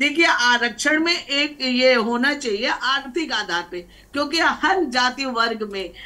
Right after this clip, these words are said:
अ, जि-, जिनकी, अ, कहना चाहिए कि वो उनकी, अ, वो कम है, जो नि-, निर्धन लोग हैं उनको आरक्षण मिलना चाहिए ताकि वो शिक्षा का स्तर उनका जो है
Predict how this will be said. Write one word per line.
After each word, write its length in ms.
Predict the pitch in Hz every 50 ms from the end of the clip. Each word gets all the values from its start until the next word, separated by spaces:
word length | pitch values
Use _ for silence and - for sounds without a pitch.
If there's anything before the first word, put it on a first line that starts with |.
| - - - -
अ, 300 | 220 226 220 208 - - - - - - - -
जि-, 480 | 208 214 208 190 180 185 240 247 - 214
जिनकी, 580 | 196 214 262 262 240 - 277 302 302 294 294 269
अ, 240 | 247 233 220 208 196 190 - - - - - - - - - - -
कहना 240 | 196 208 220 233 240
चाहिए 320 | 226 240 240 247 247 254
कि 500 | 254 - 247 254 254 254 247 240 233 - - -
वो 180 | 226 240 240 240
उनकी, 460 | 233 226 247 240 214 262 262 254 247
अ, 560 | 247 - - - 208 214 214 208 202 - - - - - -
वो 100 | 214 226
कम 300 | 208 214 247 285 302 339 277
है, 280 | 247 254 277 285 269
जो 140 | 220 254 262
नि-, 340 | 254 254 254 254 262 277 233
निर्धन 380 | 247 262 269 285 269 - 349 339
लोग 320 | 330 294 247 226 208 196
हैं 260 | 202 208 185 175 - - - - -
उनको 280 | 254 262 285 269 247 320
आरक्षण 520 | 311 277 254 240 233 220 214 - 254 262
मिलना 340 | 254 226 208 202 202 214 233
चाहिए 300 | 226 214 247 254 269 277
ताकि 500 | 277 - - 240 233 220 - 277 285 285
वो 240 | 269 254 254 240 220
शिक्षा 420 | - - 208 202 - - 214 208
का 240 | 208 - 220 220 220
स्तर 320 | 214 - - - 220 226
उनका 480 | 233 226 220 214 202 214 214 214 214 214
जो 180 | 208 214 214 208
है 420 | 208 208 208 214 214 202 - -